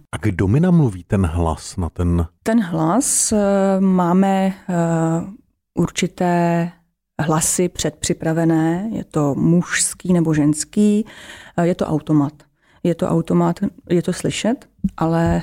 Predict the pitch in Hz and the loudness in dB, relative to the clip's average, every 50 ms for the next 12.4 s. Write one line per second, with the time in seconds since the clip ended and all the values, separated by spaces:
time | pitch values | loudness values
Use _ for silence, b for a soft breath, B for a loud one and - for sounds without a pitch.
0 | - 175 170 165 165 170 165 170 165 165 160 160 170 170 175 - 175 - 180 170 | -4 -4 -4 -2 -2 0 0 2 2 2 2 2 2 2 0 -2 -6 -6 -2 0
1 | 165 165 165 160 - 165 - - - 165 170 165 170 - 185 - - - - 170 | 2 2 2 0 -2 -4 -6 -6 -4 -4 -4 -4 -4 -4 -6 -6 -6 -4 -2 0
2 | 160 160 160 160 165 170 165 156 170 170 165 165 165 - - 180 170 160 165 160 | 0 0 0 0 2 2 2 2 0 0 -2 -2 -4 -4 -2 -2 0 0 -2 -2
3 | - - - 165 156 156 151 156 - 262 - - - - - - 160 151 156 160 | -2 -2 -2 -2 -2 0 0 0 0 -2 -4 -6 -8 -6 -4 -2 -2 -2 -2 -2
4 | 160 170 175 - 175 170 165 - - - 156 160 170 - - 202 202 - - - | 0 0 0 0 -2 -4 -4 -6 -6 -4 -4 -4 -2 -2 -2 -2 -2 -2 -4 -4
5 | - 214 208 202 214 - B B B B B B B B B B B - - 170 | -2 0 0 0 -2 -4 B B B B B B B B B B B -4 -2 0
6 | 165 165 165 160 156 165 165 170 175 170 165 160 - - 170 165 165 - 175 165 | 0 0 0 0 -2 -2 -4 -4 -4 -6 -6 -4 -2 -2 -2 -2 -2 -2 -4 -2
7 | 175 175 170 214 - _ _ _ _ - 170 160 165 175 170 165 165 - 175 - | 0 0 -2 -2 -4 _ _ _ _ -4 -2 0 0 0 0 0 -2 -4 -4 -6
8 | 165 - - - - - - - 175 160 170 170 156 - 160 135 147 - - - | -6 -6 -6 -6 -6 -6 -4 -4 -4 -2 -2 -2 -2 -2 -4 -4 -2 -2 -4 -4
9 | - - - - B B B B B B B B B B B B 180 170 170 185 | -4 -6 -10 -14 B B B B B B B B B B B B -2 -2 0 -2
10 | 180 - 190 180 - - 156 151 151 - _ _ _ - - 185 170 156 160 151 | 0 0 -2 -2 -2 -2 -2 -2 -2 -4 _ _ _ -6 -4 -2 0 0 0 0
11 | 147 147 147 160 180 - _ - 180 170 - 180 175 175 175 180 180 - - - | 0 -2 -2 -2 -4 -6 _ -4 -2 -2 0 0 0 0 0 -2 -4 -6 -8 -6
12 | 170 160 160 160 160 160 - - | -4 -2 -2 -4 -4 -6 -8 -6